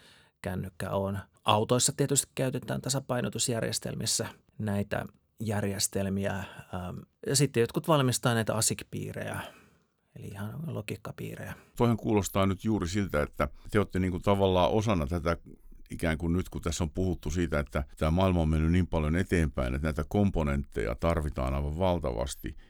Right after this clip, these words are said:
Speaker 2: Ja esimerkiksi autoteollisuudessa on tällä hetkellä se tilanne, että ne, ne tota, ennen kaikkea modernien autojen niin kuin toimitusajat on valtavan pitkiä, koska komponentteja ei ole saatavilla. Niin onko tästä juuri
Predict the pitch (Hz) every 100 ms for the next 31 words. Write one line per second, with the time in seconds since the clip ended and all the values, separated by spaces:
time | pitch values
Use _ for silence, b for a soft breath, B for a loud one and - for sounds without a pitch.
0 | b - 62 - 78 78 - - - 95
1 | 82 73 82 73 69 73 67 - 73 71
2 | 87 76 73 - 67 69 69 92 87 80
3 | 69 69 69 69 65 - 67 69 73 65
4 | 62 - b b b b 82 87 85 87
5 | 87 95 95 80 78 76 - 85 80 76
6 | 73 73 69 67 71 69 67 B B B
7 | B B B 104 98 87 87 90 80 80
8 | 92 87 80 71 - 87 - - 69 69
9 | 76 - 101 104 85 76 67 - 65 55
10 | 57 - 87 76 64 50 52 50 62 98
11 | 107 139 131 - 69 71 69